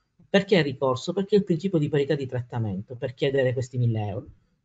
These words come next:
Tutto il personale, anche i precari, potranno invece inviare una diffida in attesa della sentenza della Corte Costituzionale e quindi per interrompere i termini di prescrizione per avere gli altri quattromila euro.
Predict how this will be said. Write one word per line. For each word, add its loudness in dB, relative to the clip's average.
Tutto 0
il 2
personale, 0
anche 0
i -4
precari, -2
potranno 4
invece -2
inviare 0
una 4
diffida -2
in 0
attesa -2
della -4
sentenza -2
della 2
Corte -4
Costituzionale -2
e -6
quindi 4
per 0
interrompere 0
i -4
termini 0
di -4
prescrizione -6
per 4
avere 6
gli 2
altri -2
quattromila -2
euro. 0